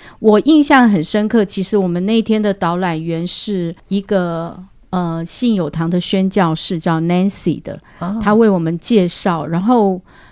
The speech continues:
Speaker 1: 非常的辛苦，然后她在那边应该也有好几年了，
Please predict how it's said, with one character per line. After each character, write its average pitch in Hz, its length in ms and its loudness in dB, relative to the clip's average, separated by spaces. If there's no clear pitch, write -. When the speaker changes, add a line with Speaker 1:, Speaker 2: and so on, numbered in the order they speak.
Speaker 1:
非 262 140 4
常 262 120 6
的 214 140 6
辛 214 320 2
苦， 175 340 -4
然 170 160 0
后 208 80 2
她 202 200 0
在 208 180 2
那 202 120 2
边 196 240 0
应 214 120 0
该 208 160 0
也 190 140 0
有 165 160 -2
好 165 200 -6
几 165 260 -8
年 117 280 -8
了， - 160 -12